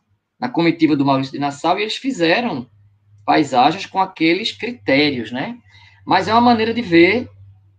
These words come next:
tipicamente holandesa, tipicamente europeia, às vezes exotiza um pouco as figuras humanas, né? Tem um, tem um relato interessante que o Post disse que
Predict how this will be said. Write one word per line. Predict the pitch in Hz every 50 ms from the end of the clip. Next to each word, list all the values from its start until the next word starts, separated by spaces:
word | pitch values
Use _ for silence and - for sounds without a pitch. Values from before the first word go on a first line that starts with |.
| _ _ _ _ _ _ _ _
tipicamente | 196 233 277 269 - - 320 294 - 294 269 190 - - 240 247 269 - -
holandesa, | - 170 202 233 240 190 170 165 156 170
tipicamente | 165 180 180 - - 165 156 147 -
europeia, | 156 165 214 240 - - 151 151 156
às | 151
vezes | 143 156 160 147 143
exotiza | 160 160 143 143 175 - - - 165 165 175 190 170 165
um | 165 147
pouco | - 151 156 143 139 139
as | 131
figuras | - 135 120 123 131 127 156
humanas, | 185 170 151 151 156 156 151 151 143 147 147 - - _ _ _ _ _ _ _ _
né? | 123 143 180 190 185
Tem | - - 190
um, | 202 202 202
tem | 202 - 185 190
um | 202 208
relato | 196 185 202 185 165 165 175 170 175
interessante | 165 - 165 160 151 139 - - 135 165 208 220 220 - 156 131 - - _ _ _ _ _ _ _ _ _
que | - -
o | 165
Post | 320 - - 311 330 - 214 - - 185 160
disse | 151 170 165 - -
que | - 175 170 165 156 147 139 135 -